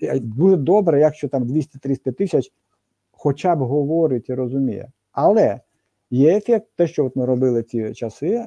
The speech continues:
е, дуже багато молоді хоче вивчати мову. На жаль, поки, е, можливостей не дуже багато.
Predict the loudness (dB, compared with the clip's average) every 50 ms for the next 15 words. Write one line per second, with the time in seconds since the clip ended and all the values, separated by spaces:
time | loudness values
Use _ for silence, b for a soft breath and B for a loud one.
0 | -12 -12 -12 -10 -8 -8 -10 -10 -8 -4 0 0 2 4 4 2 2 2 0 -2
1 | -2 0 0 0 0 -2 -2 0 2 2 2 2 2 0 0 0 0 -4 -8 -6
2 | -8 -8 -8 -6 -8 -8 -10 -12 _ _ _ _ _ _ _ _ _ _ -2 -2
3 | 0 0 0 -2 -2 -2 -4 -2 -2 -2 -2 -4 -6 -12 -12 -10 -10 -10 -8 -4
4 | -2 -2 -2 0 0 -2 -2 -2 -2 -4 -2 -2 -4 -4 -6 -4 -2 0 0 0
5 | 0 0 -2 -4